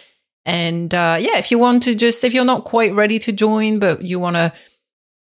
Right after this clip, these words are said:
have a, a sense for how the community is, you can join us, chat with us in Discord, and, uh, see what we're up to.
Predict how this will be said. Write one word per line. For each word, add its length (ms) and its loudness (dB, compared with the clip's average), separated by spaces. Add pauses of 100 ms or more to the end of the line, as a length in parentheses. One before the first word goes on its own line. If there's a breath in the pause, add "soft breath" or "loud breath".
(140)
have 320 -2
a, 280 4
a 60 2
sense 340 0
for 380 2
how 140 0
the 100 -2
community 680 -2
is, 200 -2
you 80 -8
can 160 -2
join 320 -4
us, 200 -4
chat 240 -4
with 140 -2
us 300 0
in 400 -6
Discord, 720 -2
and, 360 -6
uh, 220 -4
see 240 -6
what 180 -4
we're 200 -2
up 200 -4
to. 300 -2